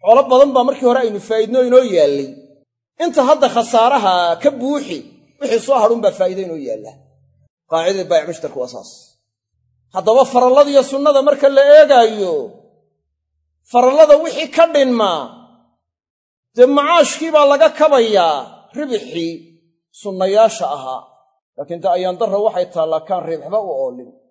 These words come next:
Haddaan wax macaashiba u oolin, oo lafihuun uu ku warwareegayay, lafihu uun. Bal lafihii marka wax ka dhinmaan, sidee loo geli? Yaa.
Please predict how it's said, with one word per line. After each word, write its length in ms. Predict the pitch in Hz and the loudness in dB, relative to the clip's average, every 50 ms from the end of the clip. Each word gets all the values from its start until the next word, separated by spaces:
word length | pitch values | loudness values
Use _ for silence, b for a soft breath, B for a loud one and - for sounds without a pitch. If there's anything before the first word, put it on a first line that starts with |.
| _ _ _ _ | _ _ _ _
Haddaan 260 | _ 120 120 180 185 | _ _ -10 -8 -6
wax 140 | 214 262 240 | -4 -6 -6
macaashiba 580 | 190 208 202 208 254 240 180 - - 220 226 247 | -8 -10 -8 -6 -4 -4 -6 -6 -8 -10 -8 -8
u 120 | 285 302 | -8 -6
oolin, 500 | 226 165 151 147 143 139 131 131 135 127 123 - _ _ _ _ _ _ _ _ _ - | -6 -6 -6 -6 -6 -8 -10 -12 -14 -16 -16 -20 _ _ _ _ _ _ _ _ _ 2
oo 100 | 262 269 277 | 2 4 4
lafihuun 480 | 277 269 269 - 370 349 320 330 330 302 | 4 2 2 0 -2 0 0 0 -2 -4
uu 100 | 294 254 | -6 -8
ku 120 | - - 302 | -8 -4 0
warwareegayay, 720 | 277 247 233 233 226 233 262 262 247 233 220 208 214 226 240 | 0 0 2 4 4 6 8 6 6 6 2 2 2 2 2
lafihu 440 | 233 220 202 - 233 277 226 202 | 0 0 -2 -4 -8 -10 -8 -8
uun. 260 | 196 156 147 139 131 - - _ _ _ _ _ _ _ _ _ _ _ _ _ _ _ _ _ - | -10 -12 -14 -16 -18 -20 -20 _ _ _ _ _ _ _ _ _ _ _ _ _ _ _ _ _ -2
Bal 100 | 226 220 | 0 2
lafihii 300 | 226 226 233 349 330 285 | 2 0 0 0 -2 0
marka 240 | 294 330 311 294 285 | 0 0 0 4 4
wax 160 | 269 269 - - | 2 2 2 2
ka 120 | - 320 | 2 2
dhinmaan, 420 | 294 285 285 277 277 320 302 254 226 | 2 2 0 -2 0 0 0 -2 -2
sidee 300 | 233 233 226 294 302 302 | -6 -4 -2 0 0 0
loo 240 | 294 285 302 311 311 | 2 2 2 2 2
geli? 320 | 247 226 302 302 285 247 - - - - _ _ _ _ _ _ _ _ _ _ - | 0 -2 -6 -6 -6 -8 -10 -14 -20 -20 _ _ _ _ _ _ _ _ _ _ -6
Yaa. 300 | 254 - - 247 196 | -4 -2 -2 -2 -4